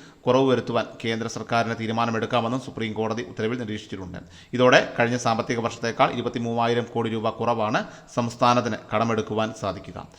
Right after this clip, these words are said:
അതിനാൽ തന്നെ മാസങ്ങളുടെ കുടിശ്ശിക പെൻഷൻ ഈ അടുത്തെങ്ങും, ആ, പൂർണ്ണമായിട്ടും വിതരണം ചെയ്ത് പൂർത്തിയാക്കുവാൻ സർക്കാരിന് കഴിയില്ല. എല്ലാ ചൊവ്വാഴ്ചയുമാണ് റിസർവ് ബാങ്കിൻ്റെ മുംബൈ ഫോർട്ട് ഓഫീസിലെ ഇ കുബേർ സംവിധാനം വഴി സംസ്ഥാനങ്ങൾ കടമെടുപ്പ് നടത്തുന്നത്.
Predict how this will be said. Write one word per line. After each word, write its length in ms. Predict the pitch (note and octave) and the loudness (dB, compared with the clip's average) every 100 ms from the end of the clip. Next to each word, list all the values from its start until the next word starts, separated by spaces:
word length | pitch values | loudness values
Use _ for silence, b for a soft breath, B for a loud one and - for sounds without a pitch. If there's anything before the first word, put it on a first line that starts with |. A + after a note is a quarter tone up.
| B B | B B
അതിനാൽ 240 | A#2+ C3+ C3+ | 8 8 8
തന്നെ 160 | C3 D#3+ | 4 4
മാസങ്ങളുടെ 640 | B2 A#2+ C3+ B2+ C3 B2+ | 4 2 2 2 4 4
കുടിശ്ശിക 500 | B2+ A#2+ A#2 C3 A2 | 2 -4 -4 -4 -4
പെൻഷൻ 580 | G2+ - A2+ A2 - A2 | -6 -4 -4 -4 -6 -8
ഈ 140 | A2+ | 0
അടുത്തെങ്ങും, 540 | A#2 A2+ A#2+ A#2 G3 - - | 0 0 -2 -2 -4 -6 -10
ആ, 80 | |
പൂർണ്ണമായിട്ടും 720 | A2 A2 A2 A2 A2 A2 D3 D3 B - | -6 -4 -4 0 0 0 -4 -6 B -2
വിതരണം 280 | A#2+ A#2+ A#2 | 0 0 -2
ചെയ്ത് 160 | A2+ | -6
പൂർത്തിയാക്കുവാൻ 680 | G#2+ G#2+ A#2 A2+ G#2+ A2+ A2 | -4 -6 0 0 0 -2 -2
സർക്കാരിന് 460 | A2+ - A2+ A2 A2 | -4 -2 -2 0 -2
കഴിയില്ല. 540 | G#2 G#2 G2 D#3+ - B B A#2 | -2 -2 0 0 0 B B 2
എല്ലാ 380 | B2 C3 C3+ - | 6 8 6 0
ചൊവ്വാഴ്ചയുമാണ് 840 | B2 B2+ C3 C#3 C3 A2 A2+ C#3+ | 6 8 8 6 2 2 0 -2
റിസർവ് 240 | A2 B2 A2+ | -2 -2 0
ബാങ്കിൻ്റെ 400 | A#2 A#2 A2+ A2+ | 0 0 -4 -4
മുംബൈ 340 | A2+ A2+ B2+ | -4 0 0
ഫോർട്ട് 320 | B2 A#2+ A2 | 0 -4 -2
ഓഫീസിലെ 540 | B2 A2 - - A#2 C#3 | -4 -4 -6 -6 -6 -6
ഇ 100 | A#2+ | -6
കുബേർ 400 | B2 B2+ A#2+ A#2+ | -4 -2 2 0
സംവിധാനം 520 | A#2+ A2+ G#2+ A2 A2+ G#2 | 0 -6 -4 -2 -2 -2
വഴി 220 | C3 A3 B B - | -2 -4 B B -4
സംസ്ഥാനങ്ങൾ 540 | B2 A#2+ C3+ B2+ B2+ A#2 - | -4 0 4 4 2 -2 -2
കടമെടുപ്പ് 400 | A2+ A#2 A2 A2+ | 0 0 -2 -6
നടത്തുന്നത്. 460 | F#2 E2+ F2 F2 | -8 -8 -12 -12